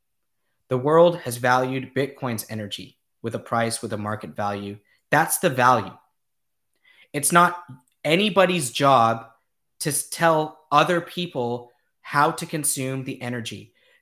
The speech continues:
This is one of my biggest problems with, uh, the narrative out there. The United States telling you, uh, telling China and India, "Stop burning coal." You're basically saying,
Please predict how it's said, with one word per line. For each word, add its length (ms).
This 180
is 120
one 160
of 60
my 160
biggest 480
problems 640
with, 300
uh, 60
the 120
narrative 400
out 220
there. 320
The 80
United 400
States 360
telling 300
you, 360
uh, 180
telling 340
China 380
and 220
India, 600
"Stop 720
burning 320
coal." 420
You're 120
basically 400
saying, 460